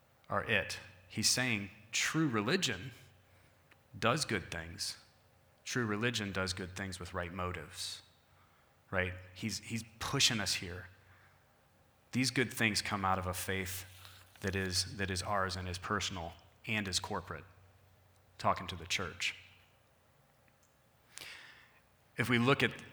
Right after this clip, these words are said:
where we're at in this book, this letter, and again, this went to the twelve tribes, okay? He specifically, he, it's pretty broad, but it was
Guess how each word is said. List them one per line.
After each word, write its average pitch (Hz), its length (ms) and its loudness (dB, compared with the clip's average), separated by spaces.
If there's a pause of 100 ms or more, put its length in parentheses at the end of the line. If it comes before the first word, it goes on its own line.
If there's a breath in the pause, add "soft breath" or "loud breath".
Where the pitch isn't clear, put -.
where 117 180 10
we're 110 140 8
at 107 300 6
in 107 140 0
this 101 280 4 (400)
book, 113 380 0 (200)
this 101 200 -2
letter, 104 500 4 (380 loud breath)
and 110 100 4
again, 107 300 6
this 120 180 2
went 127 140 0
to - 80 -2
the 113 100 0
twelve 113 280 4
tribes, 104 540 6 (320)
okay? 98 400 0 (360 loud breath)
He 110 120 -6
specifically, 104 840 0 (120)
he, 104 100 -4
it's 104 200 -6
pretty 113 320 2
broad, 98 560 4 (640 loud breath)
but 107 220 6 (180)
it 131 60 0
was 110 200 2